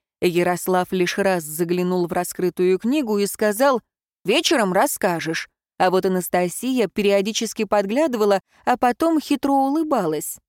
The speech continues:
«Лиса». По книге оригами я быстро научилась делать журавликов, и первое же мое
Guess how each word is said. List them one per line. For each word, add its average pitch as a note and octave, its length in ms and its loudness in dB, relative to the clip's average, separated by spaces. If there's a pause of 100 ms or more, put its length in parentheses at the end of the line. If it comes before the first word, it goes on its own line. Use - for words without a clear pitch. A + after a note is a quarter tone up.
(140)
«Лиса». D4 640 0 (460)
По G3 140 2
книге G#3 420 2
оригами G3 580 0
я F#3+ 180 2
быстро G3+ 340 -2
научилась G3+ 560 0
делать F#3+ 320 0
журавликов, F#3+ 680 0 (220)
и G3+ 140 0
первое F3+ 540 2
же F3+ 140 0
мое F3+ 260 2